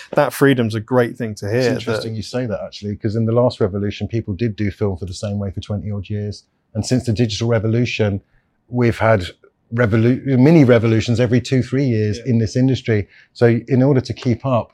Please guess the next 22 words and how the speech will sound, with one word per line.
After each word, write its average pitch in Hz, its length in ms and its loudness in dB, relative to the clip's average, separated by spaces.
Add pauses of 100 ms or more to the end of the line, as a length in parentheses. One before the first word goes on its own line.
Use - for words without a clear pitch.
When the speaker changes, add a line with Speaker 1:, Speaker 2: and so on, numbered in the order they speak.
(380)
Speaker 2:
as 120 160 2
an 113 80 2
artist, 117 500 0
you 110 80 -2
have 110 160 -4
to - 80 -12
be 110 80 -2
incredibly 110 560 -2
agile 110 500 -6 (300)
and 117 220 2
learn 120 260 6
the 117 60 4
new 113 180 4
tricks - 440 -2 (100)
as 107 180 0
they 113 140 -4
come 113 260 -2
on 113 180 0
and 101 160 -2
ride 110 300 -2
that - 180 -6
wave. 113 400 -2